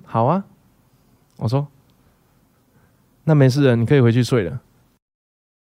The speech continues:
这就是我第一届甲伊讲话，甲最后一届甲伊讲话。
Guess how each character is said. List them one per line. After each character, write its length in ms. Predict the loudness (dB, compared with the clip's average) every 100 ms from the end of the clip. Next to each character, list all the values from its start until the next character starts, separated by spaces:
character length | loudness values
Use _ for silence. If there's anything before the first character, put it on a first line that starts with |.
| _ _ _ _ _ _ 2
这 140 | 4
就 100 | 6
是 140 | 4 4
我 100 | 4
第 140 | 4
一 80 | 4
届 140 | 4
甲 120 | 4 4
伊 60 |
讲 140 | 4 2
话， 100 | 2
甲 120 | 2
最 120 | 2
后 60 | 0
一 40 |
届 200 | 2 -2
甲 140 | 0 -2
伊 40 |
讲 200 | -2 -2
话。 100 | -4